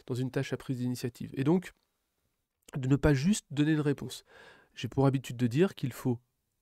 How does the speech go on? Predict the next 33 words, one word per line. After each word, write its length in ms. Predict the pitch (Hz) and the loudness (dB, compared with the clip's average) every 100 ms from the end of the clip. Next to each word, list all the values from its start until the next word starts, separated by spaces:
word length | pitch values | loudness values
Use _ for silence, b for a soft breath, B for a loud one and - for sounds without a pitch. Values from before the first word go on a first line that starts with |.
| - | 0
un 100 | 180 | 0
calcul, 540 | 180 165 143 170 170 - | 2 0 0 -6 -6 -6
une 140 | 165 160 | -8 -8
phrase, 380 | - - 143 - | -8 -12 -12 -10
un 120 | - 156 | -6 -2
calcul, 480 | 147 143 - 156 - | -2 -4 -6 -8 -6
une 160 | 160 143 | -8 -8
phrase. 240 | - 117 | -6 -8
C'est 160 | - 143 | -6 -8
très, 240 | - 196 | -2 -2
très 240 | 190 165 143 | 0 0 0
important. 320 | 143 - 127 | -2 -6 -8
Si 140 | - | -6
on 80 | 139 | -6
arrive 220 | 143 147 | -2 0
à, 100 | 113 B B B B _ | 0 B B B B _
à 100 | 123 | -12
se, 300 | - - - - - - - | -12 -10 -10 -10 -12 -18 -12
s'obliger 640 | - 185 180 190 170 180 | 0 4 6 6 8 6
à 80 | 147 | 4
faire 180 | - 127 | 0 -6
cette 160 | - 127 | -4 -6
chose-là, 400 | 143 123 135 156 | -4 -2 -2 -2
on 100 | 139 | -4
est 60 | 131 | -6
certain 580 | - - 185 - 151 156 | -4 -4 -4 0 0 0
de 100 | 139 | -4
rédiger 380 | 131 135 123 123 - | -2 -2 -2 -4 -2
correctement 600 | 196 175 160 - 143 131 | -2 0 -2 -2 -2 0
les 180 | 139 120 | -2 -4
exercices 420 | 117 110 - - | -4 -6 -8 -8
en 60 | 120 | -8
mathématiques. 640 | 117 120 - - _ _ | -8 -10 -12 -16 _ _